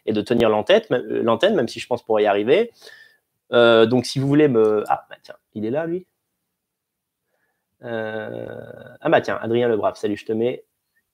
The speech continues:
Euh, ajoute un modérateur, c'est bon. C'est nickel. Adrien, tu es modérateur maintenant et modéré avec modération. Attention, les amis, on commence pas à supprimer les gens qu'on n'aime pas,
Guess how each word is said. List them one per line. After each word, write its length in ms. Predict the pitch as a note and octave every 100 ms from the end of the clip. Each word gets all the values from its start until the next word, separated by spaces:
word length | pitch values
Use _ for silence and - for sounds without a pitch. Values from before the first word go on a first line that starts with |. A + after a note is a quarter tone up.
| _ _ _ _ _ _ _ _ _ _ _ _
Euh, 680 | C3 B2 A#2+ A#2+ A#2+ A#2 A#2+ - _ _ _ _ _ G#4 _ G4+ _ _ _ _ _ _ _ _ -
ajoute 300 | B2 B2 C#3+
un 40 |
modérateur, 380 | A#2+ G#2 - -
c'est 280 | - C3+ C3
bon. 220 | G2+ - _ _ _ _
C'est 220 | - -
nickel. 280 | E3+ D3+ B2+
Adrien, 320 | A#2 B2 D3+
tu 140 | E3+ C#3
es 40 |
modérateur 480 | C3 C3 A#2+ A#2+ B2+
maintenant 460 | A2+ A2 C#3+ E3 - -
et 280 | F#2 E2+ -
modéré 560 | A#2 B2 B2+ B2 F3 G3
avec 280 | A2 G#2 -
modération. 560 | G#2 A#2 F3 - G3
Attention, 360 | A2+ C#3+ C#3 F3
les 140 | B2+
amis, 200 | A2+ G#2
on 60 | G2+
commence 300 | - A2 A2+
pas 100 | D#3
à 60 | -
supprimer 400 | - - C3 E3
les 100 | A2+
gens 120 | C3+
qu'on 120 | A#2
n'aime 180 | G#2+ C#3+
pas, 320 | C3+ F#2+ G#2